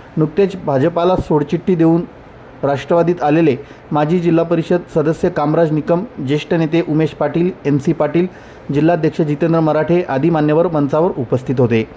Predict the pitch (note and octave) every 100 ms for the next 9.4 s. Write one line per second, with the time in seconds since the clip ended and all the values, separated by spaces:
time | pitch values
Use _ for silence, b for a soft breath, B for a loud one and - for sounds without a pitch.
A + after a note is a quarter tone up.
0 | B B B B D#3+ G3+ G3 F#3 F#3 F#3
1 | G3 - D#3 D#3+ D#3 D#3+ - F3+ F3 C#3+
2 | D3 D#3 D3+ C#3+ E3 E3+ C#3 D3+ D#3+ C#3+
3 | C#3+ - - B2+ B2 A#2+ A2+ A#2 - B
4 | B B B F3+ F3 G3+ F3+ C4+ G3+ F#3+
5 | F3 F3 D#3+ D#3+ E3 E3+ F#3 D#3 C3+ E3+
6 | E3+ F3 D#3 - D#3+ D#3+ D#3 E3 E3 D3
7 | D#3 E3+ E3 D3 C#3+ D3+ - F3 C#3 A#2
8 | B B B - E3 F3+ F3 G3+ G3+ E3
9 | E3 D#3 C#3